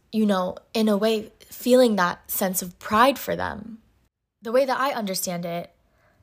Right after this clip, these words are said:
their fathers promised them the world, and then when the war wasn't happening anymore and there wasn't this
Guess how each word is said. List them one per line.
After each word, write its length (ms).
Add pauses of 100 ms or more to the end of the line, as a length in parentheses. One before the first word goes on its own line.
their 120
fathers 420
promised 520
them 140
the 120
world, 600 (120)
and 220
then 460 (1160)
when 220
the 80
war 240
wasn't 280
happening 440
anymore 320
and 180
there 300 (140)
wasn't 420
this 260